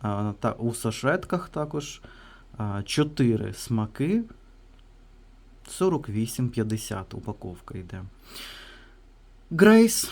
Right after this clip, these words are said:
мій улюблений Грейс з ароматом бергамоту, тридцять чотири дев'яносто, двадцять сім пакетів. І хто полюбляє альпійський букет, двадцять сім пакетів,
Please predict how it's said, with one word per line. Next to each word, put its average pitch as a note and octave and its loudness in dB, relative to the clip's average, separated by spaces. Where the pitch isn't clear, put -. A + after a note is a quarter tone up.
мій C3+ 8
улюблений A#2+ 4
Грейс A2 2
з A#2 -4
ароматом A#2 4
бергамоту, A#2 2
тридцять C3+ 0
чотири A2+ 2
дев'яносто, A2+ 2
двадцять D#3 -2
сім D#3 0
пакетів. D3+ -2
І C3+ -4
хто B2+ 0
полюбляє G#2+ 2
альпійський G#2+ -2
букет, C#3 -4
двадцять C#3+ -6
сім C3+ -2
пакетів, C3 -4